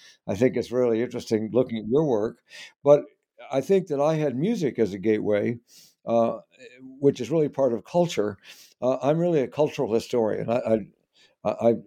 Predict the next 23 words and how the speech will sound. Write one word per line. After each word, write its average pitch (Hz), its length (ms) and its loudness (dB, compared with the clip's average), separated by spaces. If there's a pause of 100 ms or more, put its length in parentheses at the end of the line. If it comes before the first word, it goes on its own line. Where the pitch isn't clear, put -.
(100)
I 113 80 2
think 143 380 2
is 107 200 -2
a, 101 120 2 (1300)
kind 135 160 2
of 107 100 -2
my, 110 200 0 (280)
uh, 104 300 -6
uh, 101 160 -4 (140)
I 98 80 -8
guess, 107 340 -2 (460)
uh, 110 340 -6
the 110 100 -6
kind 127 200 2
of 113 80 -6
creed 147 340 -2
of 98 140 -6
my 107 180 0
craft, 143 640 -2 (560)
uh, 110 240 0
is 131 220 -2
that 123 160 0 (500)
I, 135 220 4